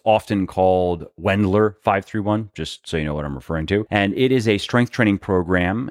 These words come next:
and there is a book to go with it that helps you get as strong as possible, as fast as possible, and as safely as possible. And to understand the value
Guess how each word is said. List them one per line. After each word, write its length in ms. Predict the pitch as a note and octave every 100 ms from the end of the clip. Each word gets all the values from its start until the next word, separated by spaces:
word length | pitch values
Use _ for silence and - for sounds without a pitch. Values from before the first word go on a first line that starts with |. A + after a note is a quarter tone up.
| -
and 520 | F2+ E2 D#2 D2+ D2+ -
there 380 | D#2 D2 C#2+ -
is 340 | E2 D2 D2 -
a 100 | D#2
book 280 | C#2+ D2+ E2 -
to 80 | D2
go 200 | C#2 C#2
with 160 | D2
it 200 | G#2+ -
that 120 | D2 C2+
helps 400 | F2+ E2 - E2
you 120 | D#2
get 280 | D#2+ D2+ D#2
as 140 | D2+
strong 540 | - - G#2 G#2+ G#2+
as 100 | F#2+
possible, 560 | - D#2+ D2+ - D#2 D2
as 160 | D2+ -
fast 520 | - G2+ G#2+ G2 F2
as 120 | D#2
possible, 720 | - D2 D2 D#2 D2 C#2 C2+
and 220 | D2+ C#2+
as 200 | - D2
safely 640 | - - F2+ E2+ - C#2+ A#1+
as 180 | B1
possible. 680 | - C2+ A#1 - B1 - - -
And 360 | A2+ A2+ -
to 100 | C#3+
understand 580 | F3+ G3+ - C#3 C3+ A#2+
the 60 | E2+
value 880 | D2+ F#2+ A2 A#2 E2 C#2+ B1+ C#2